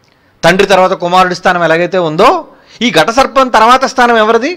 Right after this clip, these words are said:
క్రూర మృగము నోట నుండి అంటున్నాడు చూడండి. ఇక మూడో స్థానం ఎవరు? అబద్ధ ప్రవక్త, ప్రవచనాలు. పరిశుద్ధాత్మ దేవుడు ఎలాగైతే ప్రతి వ్యక్తి నోట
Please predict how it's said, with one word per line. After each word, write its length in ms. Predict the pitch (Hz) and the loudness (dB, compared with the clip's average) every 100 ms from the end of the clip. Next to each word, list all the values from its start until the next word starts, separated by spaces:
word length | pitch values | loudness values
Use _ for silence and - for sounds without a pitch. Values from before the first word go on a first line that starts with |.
| - | -2
క్రూర 240 | 208 240 | 2 4
మృగము 340 | 311 277 247 226 | 4 2 2 0
నోట 240 | 202 175 | 0 0
నుండి 320 | 160 143 135 | -4 -4 -4
అంటున్నాడు 300 | 131 120 120 | -4 -4 -8
చూడండి. 200 | 113 117 | -8 -8
ఇక 180 | 143 220 - - | -2 -4 -4 -8
మూడో 280 | 147 208 254 | 0 2 2
స్థానం 300 | 254 247 240 247 | 2 0 2 2
ఎవరు? 120 | 294 143 | 2 2
అబద్ధ 320 | 214 226 311 | 0 0 -4
ప్రవక్త, 640 | 302 254 262 277 - 208 175 | -2 -2 -2 -4 0 0 2
ప్రవచనాలు. 560 | 175 190 226 208 110 - _ _ _ _ _ _ _ _ - | -2 -2 -4 -2 -4 -12 _ _ _ _ _ _ _ _ -2
పరిశుద్ధాత్మ 560 | 160 226 196 233 220 214 | 0 0 4 2 2 2
దేవుడు 240 | 226 220 | 4 4
ఎలాగైతే 460 | 208 214 214 208 214 | 4 2 0 0 -2
ప్రతి 380 | 202 202 220 | -4 -4 -6
వ్యక్తి 320 | 196 190 196 214 | -4 -6 -4 -2
నోట 300 | 208 202 | -2 0